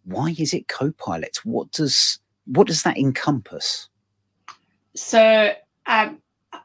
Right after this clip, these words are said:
Speaker 2: the clue's in the name, really. Um, it's Copilot, not autopilot. So this isn't about replacing humans or people. This is about the human, keeping the human in the loop.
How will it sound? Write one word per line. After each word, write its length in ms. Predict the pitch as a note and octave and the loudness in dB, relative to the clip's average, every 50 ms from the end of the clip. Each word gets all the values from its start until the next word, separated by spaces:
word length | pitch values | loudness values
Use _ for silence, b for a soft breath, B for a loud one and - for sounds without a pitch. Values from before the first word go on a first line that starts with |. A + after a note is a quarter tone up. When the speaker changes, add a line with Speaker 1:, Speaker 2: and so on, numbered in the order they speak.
| _ _ - | _ _ -6
Speaker 2:
the 80 | A#3+ | -6
clue's 320 | A3+ - C#4+ D4 D4+ D4+ C#4+ | -4 -2 0 2 2 4 2
in 80 | B3 | 0
the 80 | G#3 G3 | -2 -2
name, 240 | G3+ G3+ G3 F#3 F3 | -2 -2 -2 -2 -4
really. 500 | - - - - - D#3 E3 D#3+ - - | -6 -8 -8 -8 -6 -6 -8 -8 -8 -4
Um, 200 | - G3+ G3 - | -2 -2 -2 -2
it's 260 | - G3+ G3 F#3 - - | -4 -8 -8 -10 -10 -10
Copilot, 720 | - A3 G3+ G3+ G3 - G3 F#3 F3 F3 E3+ E3 - - | -6 -4 -4 -4 -4 -6 -6 -6 -6 -4 -6 -6 -8 -8
not 320 | - F#3+ F3 E3+ F#3 F3+ F3+ | -8 -8 -6 -4 0 2 0
autopilot. 760 | - F#3+ F3 D#3 - - F3+ F3 E3+ F3 E3+ - - - - _ b b b b b - | 0 0 -8 -14 -12 -10 -10 -8 -8 -10 -10 -12 -14 -16 -20 _ b b b b b -12
So 200 | - G#3 G3 F#3+ | -8 -8 -6 -6
this 320 | - A3+ A#3 A3 - - - - | -4 -4 -4 -4 -6 -12 -14 -10
isn't 340 | - A3+ F#3 G3+ G#3+ G#3 F#3+ | -10 -8 -6 -6 -8 -8 -8
about 640 | - - - G3 G3 F#3+ F#3+ G3 F#3+ G3 G#3 - _ - | -10 -8 -4 -4 -2 -2 -2 -2 -4 -6 -10 -10 _ -8
replacing 1040 | G3+ F3+ - - - A3 G3 G3 G3 F3 - - G3 F#3+ F3 F#3+ F3+ E3 E3 - _ | -8 -8 -8 -10 -10 -8 -6 -4 -6 -6 -6 -6 -8 -6 -6 -6 -6 -6 -8 -10 _
humans 640 | - - F#3+ F#3 F3+ F3+ F3 E3+ E3+ E3+ F3 D#3+ - - | -8 -6 -4 -4 -4 -4 -4 -4 -4 -6 -8 -8 -8 -6
or 420 | F3+ F3+ F3 E3+ E3+ E3+ E3+ - - | -4 0 0 2 2 0 0 -2 -6
people. 640 | - F#3 F3 D#3+ - - F#3+ E3+ E3+ F3 F3 E3+ - - | -10 -10 -10 -8 -8 -10 -8 -6 -6 -6 -8 -10 -10 -8
This 160 | G#3 F3+ - | -8 -6 -2
is 140 | G#3+ F#3+ E3 | -2 -2 -2
about 340 | G3 - F#3+ F#3 F3+ - - | -2 0 2 4 4 4 2
the 60 | G3+ | -2
human, 460 | - - G3+ G3+ G3+ G#3 G3+ - - | -4 -4 -4 -2 -2 -2 -2 -2 -2
keeping 340 | - A#3 A#3 A#3 - A3+ G#3 | -2 0 0 0 0 0 0
the 80 | G#3 G3+ | 0 0
human 300 | G3+ F#3+ F3+ - F3+ F#3+ | 0 0 -2 -2 -2 -4
in 160 | G3 G3 F#3+ | -4 -4 -2
the 60 | F#3+ | -2
loop. 340 | F#3 F3 F3 E3+ E3 - | -2 -2 0 -2 -4 -6